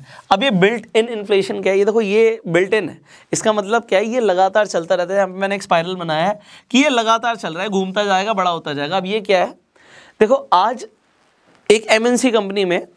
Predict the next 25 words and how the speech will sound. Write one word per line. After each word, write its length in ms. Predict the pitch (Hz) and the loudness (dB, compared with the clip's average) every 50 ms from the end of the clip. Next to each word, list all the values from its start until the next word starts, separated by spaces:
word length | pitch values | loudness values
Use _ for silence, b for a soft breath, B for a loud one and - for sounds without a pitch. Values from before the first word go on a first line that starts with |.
| - 165 | -4 0
दस 240 | 151 247 262 247 | 2 2 2 2
हज़ार 240 | 233 214 214 208 202 | 2 2 2 2 0
लोग 220 | 214 214 208 208 - | -2 -6 -8 -6 -6
काम 220 | 180 170 170 165 | -6 -6 -6 -6
कर 120 | 139 131 | -10 -12
रहे 140 | - - - | -14 -16 -20
हैं, 100 | - _ _ _ _ _ B B B B B B B B 180 | -20 _ _ _ _ _ B B B B B B B B 4
मार्केट 360 | 185 214 - - 294 277 254 | 4 4 2 0 -2 0 2
में 120 | 254 277 277 | 2 2 2
ना 80 | 302 | 0
चीज़ों 280 | - - 269 226 247 262 | -2 -2 -2 -2 0 0
के 80 | 226 254 | 2 2
रेट 200 | 233 233 233 214 | 2 2 2 0
महंगे 240 | 220 208 214 214 208 | -4 -6 -4 -2 -2
हो 80 | 180 190 | 0 0
रहे 80 | 226 | -2
हैं, 60 | 254 | -2
सब 180 | 233 - 254 214 | -2 0 0 2
बोलेंगे, 380 | 208 214 202 202 202 208 220 220 | 2 0 0 0 -2 -2 -2 -2
"जी 100 | 208 226 | -2 -2
हमारी 200 | 214 202 190 208 | -2 -2 -2 -2
सैलरी 280 | - 185 160 160 170 170 | 0 -2 -2 0 0 0
बढ़ाओ, 200 | 165 170 170 165 | 0 0 0 0
सैलरी 280 | 165 156 147 160 165 | -2 -2 -2 -2 0
बढ़ाओ।" 320 | 156 151 147 147 147 147 | 0 0 0 0 -2 -4